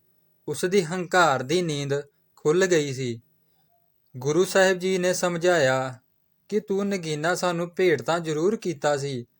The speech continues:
ਪਰ ਉਸ ਨਗੀਨੇ ਤੋਂ ਆਪਣੀ ਸਿਫਤ ਕਰਨੀ ਨਹੀਂ ਸੀ ਤੂੰ ਛੱਡਿਆ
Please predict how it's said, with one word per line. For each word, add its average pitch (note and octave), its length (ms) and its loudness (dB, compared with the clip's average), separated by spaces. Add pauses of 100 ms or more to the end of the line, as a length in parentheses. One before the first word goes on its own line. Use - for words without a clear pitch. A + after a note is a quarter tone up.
(520)
ਪਰ G3 140 2
ਉਸ G3+ 180 0
ਨਗੀਨੇ E3 500 -2
ਤੋਂ F#3 220 0
ਆਪਣੀ E3 520 0 (540)
ਸਿਫਤ - 440 -2
ਕਰਨੀ E3+ 500 0
ਨਹੀਂ E3+ 200 -4
ਸੀ F#3+ 200 -6
ਤੂੰ F3+ 180 -4
ਛੱਡਿਆ B2+ 520 -2